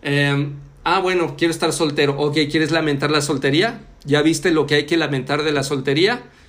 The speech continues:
Adelante. No me quiero casar. Ah, ok, ¿quieres, quieres lamentar situaciones del matrimonio?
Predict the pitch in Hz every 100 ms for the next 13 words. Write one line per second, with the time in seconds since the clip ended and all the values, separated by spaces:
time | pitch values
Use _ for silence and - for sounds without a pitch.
0 | - - - 127 120 117 117 98 - -
1 | - - - 139 156 190 185 - 190 196
2 | 156 151 147 139 143 143 165 165 160 156
3 | - - 151 156 160 175 170 - - -
4 | - _ _ - 156 160 156 165 147 147
5 | 143 165 170 180 170 143 143 151 165 165
6 | 151 143 143 147 156 185 202 220 349